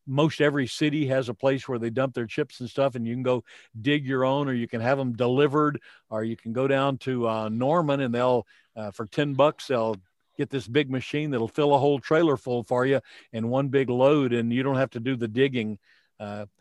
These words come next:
or you can get, sign up for a program, uh, where the chip peop-, the people who are chipping the trees and stuff will deliver it to your house free of charge.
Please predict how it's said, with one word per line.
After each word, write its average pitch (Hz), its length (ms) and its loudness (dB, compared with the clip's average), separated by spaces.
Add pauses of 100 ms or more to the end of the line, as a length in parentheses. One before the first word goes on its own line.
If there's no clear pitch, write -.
or 185 300 8
you 156 160 4
can 143 200 0
get, 135 200 -6
sign 139 220 0
up 135 140 0
for 123 120 0
a 107 60 -2
program, 127 680 2 (300)
uh, 113 260 -4 (320)
where 139 300 0
the 123 160 2
chip - 340 0
peop-, 160 180 -2
the 127 200 -8
people 160 280 -2
who 139 60 4
are 123 100 2
chipping 214 420 4
the 123 80 0
trees 127 300 -2
and 120 140 -4
stuff 135 240 2 (300)
will 147 160 2
deliver 147 400 4
it 143 120 -4
to 156 100 2
your 139 140 2
house 165 320 -2 (160)
free 180 280 4
of 165 100 6
charge. 110 640 2